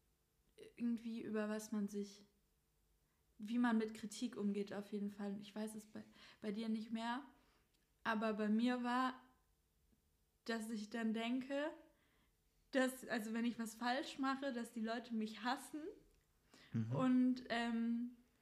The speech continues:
Speaker 1: ich dann ein Leben lang komisch vor denen agiere, <laughs> weil ich immer denke, diese eine Sache hat ausgelöst, dass sie mich hassen. <laughs> Und irgendwie stimmt schon so ein bisschen.
Speaker 2: Also ich kann sagen, ich hasse dich nicht.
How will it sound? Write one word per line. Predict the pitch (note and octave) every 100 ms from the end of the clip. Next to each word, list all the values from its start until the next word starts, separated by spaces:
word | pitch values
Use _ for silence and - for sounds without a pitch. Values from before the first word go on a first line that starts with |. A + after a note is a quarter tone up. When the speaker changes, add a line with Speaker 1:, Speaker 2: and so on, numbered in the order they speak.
| _ _ _ _ _
Speaker 1:
ich | B3+ -
dann | B3+ A#3
ein | A3+ A#3
Leben | C4 C#4 C#4+
lang | C4 A#3+ A#3 A3+ B3+ - _ _
komisch | - C4 A#3+ A#3+ -
vor | - A#3
denen | G#3 A3+ G#3+
agiere, | A3 G#3 A#3 C4 B3+ B3
<laughs> | C4+
weil | C4 G#3+
ich | A#3
immer | B3 B3 A3+
denke, | B3 B3 - B3
diese | A3 A3+ G#3+
eine | A3+ B3 B3+
Sache | A#3 B3 B3
hat | A#3 G#3
ausgelöst, | B3 B3 - A#3 B3 -
dass | B3 A#3+
sie | A3+
mich | A3+ B3 -
hassen. | C4+ - B3+ - -
<laughs> | - D#4+
Und | G4 - G#4+ - F#4
irgendwie | F#4 F#4 F#4 - E4 D4 - - - F#4
stimmt | - F4+ - D#4 D4+ -
schon | D#4 D4+
so | C#4+
ein | B3
bisschen. | B3+ C4 - - C3+
Speaker 2:
Also | B2+
ich | C3+
kann | C3+ B2
sagen, | A#2+ A#2
ich | A#2+
hasse | D3 C#3+ -
dich | D3
nicht. | D#3 F3 F#3+